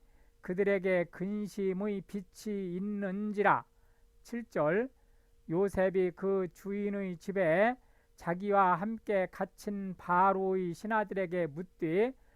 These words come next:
"어찌하여 오늘 당신들의 얼굴에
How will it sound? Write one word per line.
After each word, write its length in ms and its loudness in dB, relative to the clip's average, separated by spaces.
"어찌하여 800 0
오늘 440 -2
당신들의 1040 -4
얼굴에 600 2